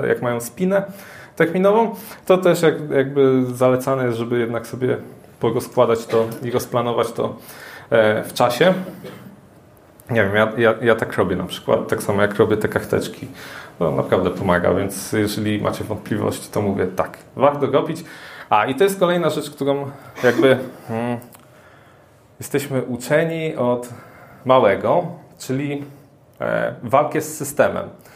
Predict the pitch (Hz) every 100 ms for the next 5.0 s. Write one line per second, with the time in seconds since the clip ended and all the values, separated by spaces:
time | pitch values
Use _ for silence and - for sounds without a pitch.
0 | - - 147 151 147 135 143 143 131 131
1 | 127 123 127 120 113 - - 120 113 120
2 | - 135 110 101 - 165 165 - - -
3 | - - 123 120 127 123 135 131 120 -
4 | - 123 139 - 123 113 107 - 160